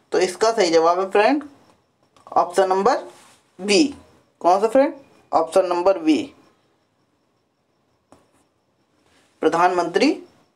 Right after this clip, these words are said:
नरेंद्र मोदी के जीवन पर आधारित है। ठीक friend, पुस्तक कर्म योद्धा, याद रहेगा फ्रेंड। और इससे एक question और पूछा जा सकता है,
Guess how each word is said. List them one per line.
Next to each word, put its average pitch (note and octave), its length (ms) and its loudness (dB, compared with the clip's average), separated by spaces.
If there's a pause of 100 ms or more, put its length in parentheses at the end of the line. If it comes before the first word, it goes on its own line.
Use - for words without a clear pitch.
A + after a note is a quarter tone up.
(440)
नरेंद्र E3+ 400 2
मोदी B2 300 -2
के C#3 160 -4
जीवन C3+ 300 -2
पर C4+ 160 -2 (220)
आधारित D3+ 500 0
है। C4 100 2 (760)
ठीक G3 140 -10
friend, C4 200 0 (320)
पुस्तक - 440 -2 (140)
कर्म D#3 260 -2
योद्धा, A2 400 -6 (920)
याद D3 260 0
रहेगा A3+ 240 2
फ्रेंड। F4 300 -2 (720)
और F#3+ 180 0
इससे G#3 280 0
एक G#3+ 100 -4
question G3+ 340 0
और G3 160 0
पूछा G#3 200 0
जा G#3+ 160 2
सकता A3+ 320 -4
है, A#3+ 120 -4